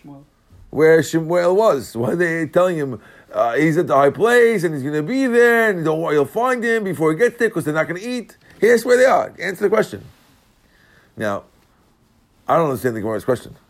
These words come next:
Speaker 2: If anyone's spoken to a girl before, I don't know what the Gemara's qu-, question is, but the Gemara gives a simple answer. Says the Gemara,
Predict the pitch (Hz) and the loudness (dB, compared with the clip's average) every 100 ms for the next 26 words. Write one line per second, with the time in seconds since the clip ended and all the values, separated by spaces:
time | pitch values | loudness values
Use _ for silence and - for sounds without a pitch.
0 | _ _ _ _ _ _ - 151 151 139 | _ _ _ _ _ _ -10 -6 -4 -4
1 | - 135 117 110 101 95 113 95 85 98 | -2 -2 -2 -6 -4 -4 -4 -6 -10 -10
2 | 120 131 _ _ _ _ - 107 107 104 | -10 -12 _ _ _ _ -8 -6 -6 -8
3 | 98 87 85 - - - 90 - - - | -8 -8 -10 -16 -16 -12 -12 -12 -20 -2
4 | 165 151 - - - _ - 120 156 147 | -2 -2 -6 -20 -20 _ -12 -8 -4 -4
5 | 127 127 117 135 110 95 - - - _ | -4 -6 -6 -6 -4 -6 -10 -18 -20 _
6 | 151 151 135 117 98 104 135 | -4 -2 -4 -10 -8 -8 -8